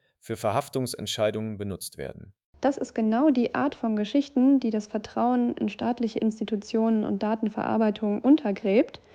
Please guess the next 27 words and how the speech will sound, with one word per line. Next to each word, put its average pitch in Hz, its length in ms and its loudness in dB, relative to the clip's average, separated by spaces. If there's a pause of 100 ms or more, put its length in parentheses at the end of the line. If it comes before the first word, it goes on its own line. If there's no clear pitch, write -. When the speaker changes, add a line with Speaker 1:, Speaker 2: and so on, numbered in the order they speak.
(540)
Speaker 2:
Und 262 340 6
es 233 120 0
passt 277 320 0
in 240 100 2
ein 214 180 2
Muster, 294 460 4
das 240 300 0
sich 233 200 2
diese 220 280 2
Woche 220 280 0
in 202 200 0
mehreren 220 400 2
Geschichten 208 480 -2
zeigt, 220 500 -2 (240)
denn 214 260 2
da 202 220 0
ist 240 140 -4
auch 233 160 -2
Meta. 220 580 2 (480)
Speaker 1:
Bei 104 140 4
Meta 175 380 4
gibt 143 260 -8
es - 160 -10
zwei 107 260 4
Stränge. 85 480 -6 (440)
Der 113 120 4
erste: 131 460 6